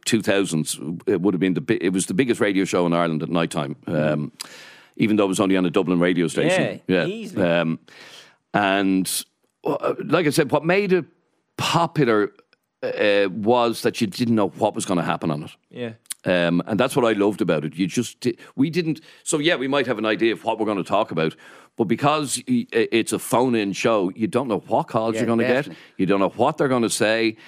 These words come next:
Speaker 1: and that's what I loved about, about doing that type of radio. Um, and again, I mean, there still is phone-in t-, talk shows on radio, but nothing like what, what we did then. Um, my favourite memory of a,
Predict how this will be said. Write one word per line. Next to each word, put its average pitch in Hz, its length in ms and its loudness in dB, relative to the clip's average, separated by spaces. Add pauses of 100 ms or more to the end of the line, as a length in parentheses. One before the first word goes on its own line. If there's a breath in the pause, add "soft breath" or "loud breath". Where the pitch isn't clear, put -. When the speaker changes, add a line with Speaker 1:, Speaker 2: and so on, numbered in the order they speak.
(280 loud breath)
Speaker 1:
and 113 160 -2
that's 143 220 -2
what 113 100 2
I 98 100 4
loved 95 460 2
about, 85 340 0 (100)
about 87 280 0
doing 90 240 2
that 90 320 -4
type 104 280 -2
of 95 80 2
radio. 85 380 0 (100)
Um, 87 420 0 (560 loud breath)
and 135 100 2
again, 170 380 2 (120)
I 135 240 0
mean, 135 120 2
there 123 120 0
still 165 360 0
is 147 260 2
phone-in 123 1000 0 (220)
t-, - 160 -4 (140)
talk 127 320 0
shows 117 300 2
on 101 120 2
radio, 110 280 4
but 95 140 0
nothing 120 440 2
like 98 240 2
what, 92 160 -2 (400)
what 87 160 0
we 98 140 2
did 87 220 0
then. 82 400 0
Um, 85 460 0 (1040 loud breath)
my 113 200 4
favourite 165 600 0
memory 123 500 2
of 95 200 0
a, 95 120 4